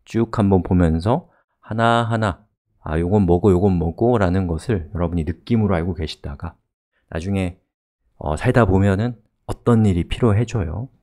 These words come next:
예, 그러면 그 일을 해결할 수 있는 걸 검색하거나 질문하거나 또는 이런 매뉴얼에 있는 이름을 쭉 보면서 추론을 통해서 해결하거나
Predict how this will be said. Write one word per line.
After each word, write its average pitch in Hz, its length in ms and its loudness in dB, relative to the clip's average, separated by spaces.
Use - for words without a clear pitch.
예, - 60 -8
그러면 92 340 -4
그 - 340 -2
일을 117 340 2
해결할 123 320 2
수 110 140 -2
있는 101 200 2
걸 98 120 -2
검색하거나 - 760 -8
질문하거나 95 880 -2
또는 117 340 -2
이런 104 280 2
매뉴얼에 113 560 2
있는 110 300 0
이름을 120 560 2
쭉 143 340 -6
보면서 123 720 -2
추론을 160 500 2
통해서 107 420 -2
해결하거나 85 560 0